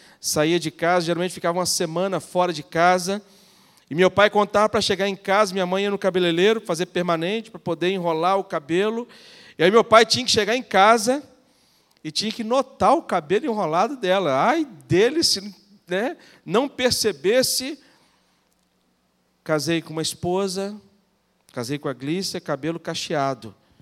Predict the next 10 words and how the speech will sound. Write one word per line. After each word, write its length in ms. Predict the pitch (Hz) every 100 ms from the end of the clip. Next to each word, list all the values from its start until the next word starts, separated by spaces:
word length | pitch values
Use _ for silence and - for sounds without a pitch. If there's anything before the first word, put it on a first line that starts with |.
| - _ _ _ _ _ _ _ _ _ _ _ _ _ _ _ _ _ _ _ _
Os 180 | 135 131
sábados, 840 | - 151 165 185 196 214 - - - - _ _ _ _ _ _ _ _ _
pro 120 | 165
salão, 720 | 160 190 180 180 214 240 277 - _ - - -
ao 120 | 190
invés 300 | 190 196 196
de 120 | 190
enrolar, 540 | 202 202 190 196 220 233
pra 160 | 233
alisar. 600 | 220 240 190 190 180 151